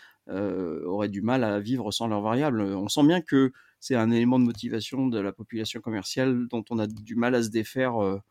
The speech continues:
euh, culturellement, euh, mais en même temps, euh, mon, moi je suis dans le domaine informatique, donc c'est hautement compétitif, donc, euh, on,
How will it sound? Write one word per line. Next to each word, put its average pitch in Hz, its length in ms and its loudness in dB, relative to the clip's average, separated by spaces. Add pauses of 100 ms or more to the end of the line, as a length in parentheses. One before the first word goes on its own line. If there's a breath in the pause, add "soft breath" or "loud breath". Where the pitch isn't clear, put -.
(640)
euh, 104 260 -10
culturellement, 120 1040 2
euh, 90 420 -8
mais 101 340 -2
en 92 100 -2
même 104 200 -2
temps, 131 340 -2
euh, 98 240 -6
mon, 107 360 -4
moi 101 340 -4
je - 60 -6
suis 117 80 -10
dans 120 80 0
le 117 60 0
domaine 127 240 4
informatique, 123 500 0
donc 104 180 -8
c'est 104 140 -4
hautement 120 280 0
compétitif, 110 760 -10
donc, 110 260 -6
euh, 107 160 -2
on, 101 180 -6